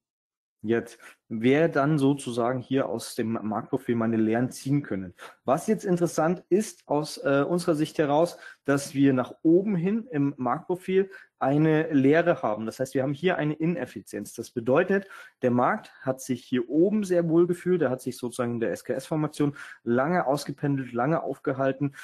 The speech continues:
ähm, viel Umsatz generiert und hat dann hier in dem Bereich, wo er nach oben schnell durchgegangen ist und nach unten schnell durchgegangen ist, auch in der Vergangenheit übrigens,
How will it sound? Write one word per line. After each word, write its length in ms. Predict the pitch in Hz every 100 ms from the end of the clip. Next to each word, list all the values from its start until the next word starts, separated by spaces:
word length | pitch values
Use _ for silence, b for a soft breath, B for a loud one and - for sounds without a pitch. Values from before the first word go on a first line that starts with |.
| B B -
ähm, 420 | 131 135 160 147
viel 180 | - 180
Umsatz 320 | 185 185 185
generiert 420 | 170 165 156 175
und 240 | 170 147 135
hat 180 | 151 175
dann 140 | 156
hier 400 | 143 196 208 208
in 140 | 190
dem 160 | 180 175
Bereich, 360 | 170 147 165 139
wo 180 | 143
er 120 | 135 B B -
nach 300 | 135 135 - -
oben 300 | 175 220 220
schnell 360 | - 156 185
durchgegangen 560 | 233 214 180 165 170 170
ist 240 | 170 - b b -
und 180 | 160
nach 140 | 170 170
unten 300 | 220 220 165
schnell 200 | 131 120
durchgegangen 480 | 123 - 127 135 143
ist, 240 | 165 -
auch 180 | 143 160
in 120 | 156
der 80 | 143
Vergangenheit 580 | 139 131 208 175 123 120
übrigens, 460 | 113 120 143 196